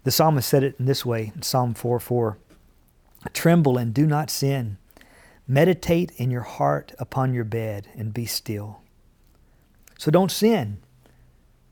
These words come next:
That sounds reasonable enough, but how do you avoid it? The psalmist tells us to fear God,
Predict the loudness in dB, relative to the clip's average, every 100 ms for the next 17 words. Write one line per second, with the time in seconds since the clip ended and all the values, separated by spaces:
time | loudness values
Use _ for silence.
0 | _ -12 -12 _ -20 -20 -20 -12 -10 -8
1 | -8 -8 -8 -8 -8 -6 -2 0 0 -2
2 | -4 -6 -10 _ _ _ _ _ _ _
3 | _ _ -18 -12 -8 -6 -6 -4 -4 -4
4 | -8 -14 -18 -12 -10 -8 -8 -12 -16